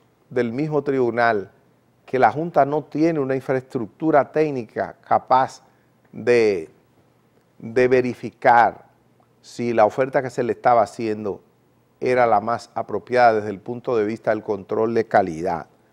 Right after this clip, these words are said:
Pero hay otra cosa, señores. En dos años y tanto vamos a tener elecciones generales aquí donde se va a elegir al presidente, al vicepresidente, a los senadores, los diputados, los síndicos,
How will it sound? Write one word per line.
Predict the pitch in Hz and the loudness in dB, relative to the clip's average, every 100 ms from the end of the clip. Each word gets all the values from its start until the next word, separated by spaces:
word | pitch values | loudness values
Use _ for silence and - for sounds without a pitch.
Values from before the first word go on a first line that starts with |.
| _ _ - _ _ _ _ | _ _ -20 _ _ _ _
Pero | - 135 131 135 | -2 2 6 6
hay | 165 135 | 6 4
otra | 131 147 - 107 - | 4 2 2 -2 -2
cosa, | - 147 151 90 | -2 -2 -2 -10
señores. | - 92 104 139 135 - _ _ _ _ _ _ _ _ _ - | -12 -12 -6 -6 -6 -10 _ _ _ _ _ _ _ _ _ -14
En | 117 | -6
dos | 113 151 175 | -2 0 0
años | 160 147 131 | -2 -2 -8
y | 120 | -8
tanto | - 131 139 135 - 113 | 2 2 2 -2 -4 2
vamos | 104 131 131 | 2 0 -6
a | 127 | -6
tener | - 113 123 123 | -4 -2 -2 -2
elecciones | 107 92 - 147 151 135 | -2 -4 -4 -2 -2 -6
generales | - 104 101 123 135 104 | -10 -8 0 0 0 -4
aquí | 101 - | -10 -8
donde | 170 127 101 | -6 -6 -8
se | - 98 | -8 -2
va | 101 | -2
a | |
elegir | 123 147 151 165 156 _ _ _ _ _ _ 107 | -2 -4 -6 -8 -8 _ _ _ _ _ _ -2
al | 98 95 | -2 -2
presidente, | 104 - 92 120 147 131 | -10 -8 -4 -4 -4 -8
al | 107 | -8
vicepresidente, | 92 - - 95 - 98 117 131 123 151 170 _ _ _ _ _ | -10 -14 -14 -14 -10 -4 -2 -4 -6 -6 -6 _ _ _ _ _
a | - 95 95 | -6 0 0
los | 95 95 - _ - | 0 -6 -8 _ -16
senadores, | 107 95 92 120 139 147 - | -12 -8 -2 0 0 -2 -6
los | 95 - | -14 -14
diputados, | 98 95 92 110 120 135 123 | -18 -18 -8 -2 0 -2 -4
los | 98 - | -10 -12
síndicos, | 131 135 139 131 - 131 123 | -14 -12 -12 -12 -6 -6 -6